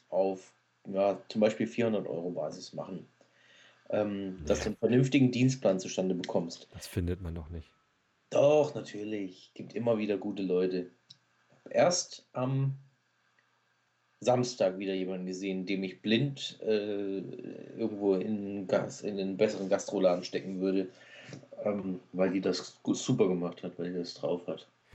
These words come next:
Speaker 2: Ja, aber wenn die das so gut können, dann, äh, können sie auch irgendwann eine eigene Kneipe aufmachen und mehr als vierhundert Euro verdienen.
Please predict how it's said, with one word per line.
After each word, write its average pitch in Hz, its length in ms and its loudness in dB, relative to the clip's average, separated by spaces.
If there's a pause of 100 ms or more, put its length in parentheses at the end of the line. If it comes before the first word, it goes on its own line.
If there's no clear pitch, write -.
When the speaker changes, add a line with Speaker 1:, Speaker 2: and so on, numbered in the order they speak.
(220)
Speaker 2:
Ja, 123 160 2
aber 127 280 0
wenn 131 200 4
die 127 120 2
das 123 200 0
so 120 100 -2
gut 110 220 0
können, 113 460 2
dann, 107 300 0
äh, 101 360 -2 (240)
können 110 200 -2
sie 107 100 0
auch 101 100 -2
irgendwann 107 280 -2
eine 104 100 -4
eigene 127 240 -2
Kneipe - 320 -6
aufmachen 101 300 -4
und 101 80 -4
mehr 131 140 0
als 90 160 0
vierhundert 90 360 -4
Euro 92 180 -6
verdienen. - 440 -14